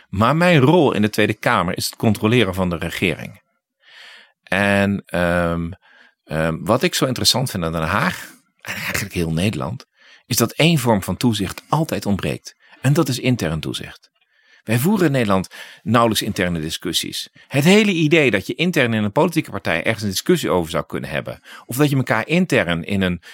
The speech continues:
in de Belastingdienst zou kunnen vertellen van, "Jongens, dit moeten we zo niet doen." Was dat er maar wat beter in Nederland?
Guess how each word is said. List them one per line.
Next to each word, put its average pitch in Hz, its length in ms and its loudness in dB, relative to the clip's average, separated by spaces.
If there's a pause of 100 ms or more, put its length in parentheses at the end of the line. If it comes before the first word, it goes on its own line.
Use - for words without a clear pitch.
in 107 100 -2
de 104 60 2
Belastingdienst 117 540 2
zou 95 120 0
kunnen 104 200 -2
vertellen 110 400 0
van, 101 100 -4
"Jongens, 127 240 -4
dit 110 120 -8
moeten 101 180 -2
we 85 60 -8
zo 98 100 -2
niet 92 160 -4
doen." 123 320 2 (600)
Was 269 300 0
dat 233 200 0
er 214 60 -2
maar 202 140 2
wat 185 140 0
beter 175 280 0
in 151 100 -2
Nederland? 120 560 -2